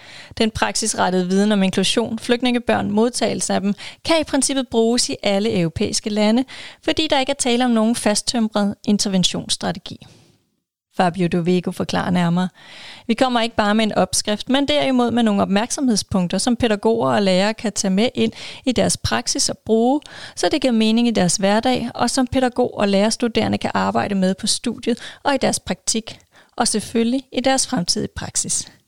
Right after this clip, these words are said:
Opmærksomhedspunkterne går for eksempel på at etablere en pædagogisk balance mellem på den ene side at have fokus på flygtningebørnenes potentielt voldsomme og traumatiske oplevelser, og på den anden side have øje for børnenes resiliens og ressourcer,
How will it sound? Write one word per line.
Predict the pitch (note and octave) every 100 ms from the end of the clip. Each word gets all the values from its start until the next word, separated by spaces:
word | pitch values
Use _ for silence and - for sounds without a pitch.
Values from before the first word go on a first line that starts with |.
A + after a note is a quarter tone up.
| _ _ _ _ _ _ _ _ -
Opmærksomhedspunkterne | A3 A3 A3 B3+ A#3+ A3+ - A3+ A#3 A3+
går | A#3
for | A3
eksempel | A#3 B3 A3+ A3
på | A3+
at | G#3
etablere | G#3+ A3 G#3+ A3 G#3+ A3+ - - -
en | B3
pædagogisk | B3 A3+ A#3 A#3 -
balance | B3 A3 F3+ F#3 -
mellem | A3 F#3+ G#3
på | D4+
den | D4
ene | C4+ C#4
side | C#4 B3+
at | A#3
have | G#3
fokus | - G#3+ A3+ -
på | F#3+
flygtningebørnenes | - C4 C#4 B3+ A#3+ G#3+ F#3 F#3+ -
potentielt | - A#3 A3+ G#3 - B3+ -
voldsomme | F#3+ G3 G3+ - A3+ - -
og | A3
traumatiske | - B3 A3+ B3+ B3+ B3 -
oplevelser, | G#3+ A#3+ B3 F#3+ G#3+ - - - -
og | C#4
på | D4+
den | C#4+
anden | C4+ C#4 D4+
side | C4 A#3+
have | B3 -
øje | G3+ A3+
for | A#3
børnenes | A3 A3+ A3+ A#3+ -
resiliens | A#3+ A#3+ G#3 F#3 - -
og | B3+
ressourcer, | A#3+ - F3 E3+ -